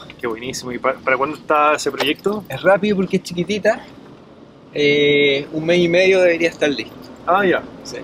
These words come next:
Speaker 1: O sea, más que nada necesitáis un cuadrado donde podáis trabajar con tu computador.
Speaker 2: Sí, eh, tiene, mm, igual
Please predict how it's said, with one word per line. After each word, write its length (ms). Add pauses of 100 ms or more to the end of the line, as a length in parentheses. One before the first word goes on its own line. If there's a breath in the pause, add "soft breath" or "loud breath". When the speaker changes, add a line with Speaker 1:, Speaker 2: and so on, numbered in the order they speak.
(100)
Speaker 1:
O 40
sea, 100
más 140
que 100
nada 140
necesitáis 800 (300)
un 100 (120)
cuadrado 560
donde 220
podáis 800
trabajar 280
con 160
tu 80
computador. 800 (160)
Speaker 2:
Sí, 460 (120)
eh, 140
tiene, 760
mm, 200 (380)
igual 440